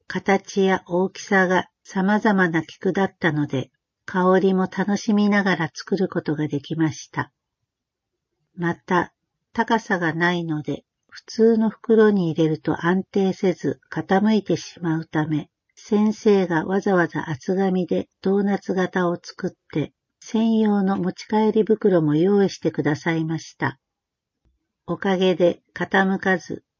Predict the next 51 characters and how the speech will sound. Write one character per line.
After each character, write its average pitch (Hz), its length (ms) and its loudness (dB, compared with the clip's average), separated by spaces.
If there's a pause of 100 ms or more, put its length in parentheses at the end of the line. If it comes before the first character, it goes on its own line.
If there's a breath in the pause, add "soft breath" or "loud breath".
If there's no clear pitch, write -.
(100)
水 180 340 -2
も 214 160 0
こ 190 160 -2
ぼ 196 140 2
れ 196 160 4
ず 175 160 -4
に 151 200 -2
持 147 140 -4
ち - 160 -14
帰 196 260 0
る 202 120 -4
こ 185 160 -4
と 202 120 -2
が 175 140 0
で 139 140 -6
き 156 140 -6
ま 156 140 -4
し - 200 -18
た。 - 200 -4 (1400)
毎 190 320 -2
回、 190 400 0 (240)
器 196 560 0
や 185 300 -2
お - 140 -12
花 190 380 0
や 185 160 -2
葉 190 160 -8
っ - 80 -10 (140)
ぱ、 175 240 2 (440)
使 202 380 0
う 196 80 0
道 202 280 4
具 208 140 2
な 180 160 0
ど 160 160 -6
も、 151 220 -6 (460)
い 170 120 -2
ろ 196 140 2
い 208 80 6
ろ 202 120 2
考 196 360 0 (100)
え 175 160 0
て 160 300 -6 (100)
用 190 320 2
意 170 60 0
し - 160 -18
て 165 120 -4
く 160 120 -6
だ 160 120 -4
さ 165 220 -4
り、 - 200 -10